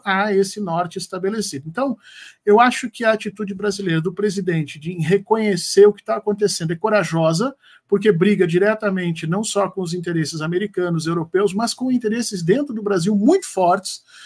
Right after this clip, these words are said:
que se somam junto nessa grande disputa política que a gente vive aqui desde a época,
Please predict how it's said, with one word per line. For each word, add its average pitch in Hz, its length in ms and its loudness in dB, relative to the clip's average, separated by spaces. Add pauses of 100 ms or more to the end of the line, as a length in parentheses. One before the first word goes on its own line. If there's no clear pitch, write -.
(200)
que 214 160 6
se 214 200 4
somam 214 840 4
junto 190 400 -2
nessa 180 300 -4
grande 190 360 -2
disputa 190 400 -6
política 170 400 -6
que - 80 -8
a 170 40 -2
gente 165 240 -4
vive 160 200 0
aqui 160 240 -2 (400)
desde 175 380 4
a 165 60 4
época, 160 600 0